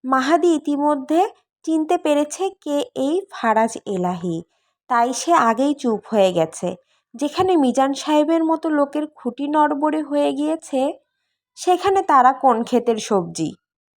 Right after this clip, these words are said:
ফারাজ সোফায় গা এলিয়ে বসে ভয়ার্ত চিত্রার দিকে তাকিয়ে বাঁকা হাসল।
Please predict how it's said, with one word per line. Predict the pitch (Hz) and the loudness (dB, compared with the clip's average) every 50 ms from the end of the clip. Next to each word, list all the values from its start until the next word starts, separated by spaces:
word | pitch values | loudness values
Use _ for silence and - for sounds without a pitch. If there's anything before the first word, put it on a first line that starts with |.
| _ _ | _ _
ফারাজ | - - 240 233 220 214 214 226 254 330 - | -8 -2 0 0 0 2 0 0 -2 -2 -4
সোফায় | - - - - - 233 226 - 254 254 269 | -8 -12 -8 -4 -4 -4 -2 -2 -4 -6 -4
গা | 247 233 202 185 190 202 | -2 -2 0 0 0 0
এলিয়ে | 202 208 220 214 214 233 254 302 330 | 0 0 -2 -2 -2 -2 -2 0 0
বসে | 285 262 247 247 - - 220 226 285 427 494 _ _ - | 2 2 2 0 0 -4 -8 -6 -6 -8 -10 _ _ -10
ভয়ার্ত | 202 214 208 208 202 202 _ - | -4 -2 0 0 0 -2 _ -12
চিত্রার | 254 254 - 262 226 - _ _ - 262 269 277 269 | -12 -10 -10 -10 -12 -12 _ _ -4 -4 -4 -4 -4
দিকে | 269 277 247 - - 233 247 339 - _ _ _ _ _ _ _ _ _ | -6 -10 -10 -8 -6 -6 -6 -6 -8 _ _ _ _ _ _ _ _ _
তাকিয়ে | 262 247 233 - - 311 330 311 | -6 -6 -6 -6 -4 -2 0 0
বাঁকা | 233 202 190 170 160 - - 185 | 2 2 2 2 0 -2 -6 -6
হাসল। | 165 160 170 160 165 - - - 175 170 | -4 -2 -2 -2 -2 -4 -8 -10 -8 -8